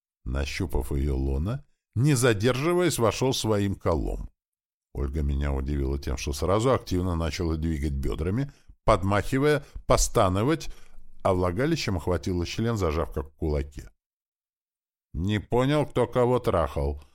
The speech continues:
но от такого удовольствия быстро чуть не кончил внутрь и еле успел выдернуть член из плотного зажима.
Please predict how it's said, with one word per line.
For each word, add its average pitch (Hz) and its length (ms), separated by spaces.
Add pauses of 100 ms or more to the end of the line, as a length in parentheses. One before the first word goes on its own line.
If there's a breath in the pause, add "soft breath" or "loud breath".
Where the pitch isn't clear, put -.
(160)
но 92 160
от - 180
такого 107 380
удовольствия 101 680
быстро 110 380
чуть - 260
не 107 60
кончил 98 440
внутрь 82 380 (380 soft breath)
и 120 100
еле 123 420
успел 123 420
выдернуть 92 520
член 98 340
из - 100
плотного 76 460
зажима. 65 480